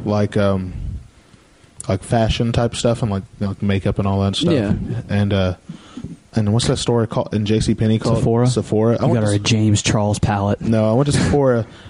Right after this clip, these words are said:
Speaker 1: and I don't know anything about makeup, so I was like, "You know what?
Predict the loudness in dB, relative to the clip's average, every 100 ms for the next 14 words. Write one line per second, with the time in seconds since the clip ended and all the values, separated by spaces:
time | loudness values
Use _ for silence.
0 | -6 -2 0 0 0 0 2 2 2 2
1 | 2 0 2 0 2 2 2 0 0 0
2 | 0 0 -2 0 0 2 2 0